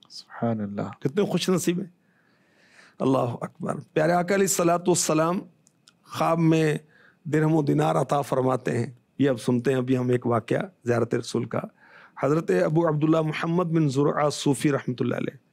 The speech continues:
Speaker 2: ये कहते हैं कि मैं वालिद और अबू अब्दुल्ला बिन खुफैफ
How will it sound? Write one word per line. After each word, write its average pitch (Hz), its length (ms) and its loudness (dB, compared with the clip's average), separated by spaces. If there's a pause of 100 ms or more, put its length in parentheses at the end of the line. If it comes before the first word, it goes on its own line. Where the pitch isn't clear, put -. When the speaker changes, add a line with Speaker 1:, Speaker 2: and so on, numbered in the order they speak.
(140)
Speaker 2:
ये 156 80 0
कहते 165 280 0
हैं 170 80 0
कि 165 120 2
मैं 156 280 2
वालिद 143 440 2
और 131 240 2 (360)
अबू 151 220 2
अब्दुल्ला 151 400 2
बिन 135 220 -2 (160)
खुफैफ - 480 -2